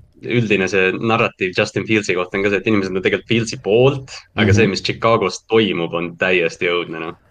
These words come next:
Speaker 1: Tal
Speaker 2: No,
Speaker 1: on, see ongi
Speaker 2: aga
Speaker 1: nagu sihuke ni-, sihuke kana ja muna olukord, et tal on N F L-i kõige halvem ründeliin, kõige parem, pare-, halvemad receiver'id, aga võib-olla ta on kõige halvem quarterback,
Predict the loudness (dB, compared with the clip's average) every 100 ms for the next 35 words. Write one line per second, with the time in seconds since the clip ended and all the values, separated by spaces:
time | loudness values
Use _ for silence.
0 | -4 2 2 2 2 2 4 2 2 2
1 | 2 -2 -2 -6 -4 0 2 2 2 2
2 | 4 4 4 4 2 0 -2 0 0 -2
3 | -6 -12 -8 0 0 2 0 2 0 -2
4 | -2 0 2 2 0 2 2 4 4 2
5 | 2 2 2 2 0 -4 -2 0 0 0
6 | 2 0 -2 0 0 2 0 -2 0 2
7 | 2 2 2 4 4 2 0 0 0 0
8 | -4 -8